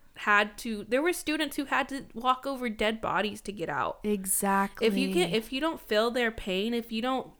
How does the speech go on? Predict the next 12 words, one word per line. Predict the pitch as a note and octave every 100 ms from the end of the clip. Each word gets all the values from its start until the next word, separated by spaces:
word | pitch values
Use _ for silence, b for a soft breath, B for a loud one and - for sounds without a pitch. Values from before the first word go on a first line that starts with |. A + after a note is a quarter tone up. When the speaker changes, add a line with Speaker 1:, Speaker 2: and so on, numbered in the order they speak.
| -
Speaker 1:
feel | A3 A3+
like | G3 -
you | A3+
don't | C4 -
ever | G3+ A3
want | A#3 A#3 A3
another | G3+ G3 G3 G3+ G3+ G3 b b b -
child | - G3+ F#3+ G#3+ A3+ B3+
to | - A#3
feel | - G#3+
this | A3 A#3 G3+
way, | F3+ F3+ G3 A#3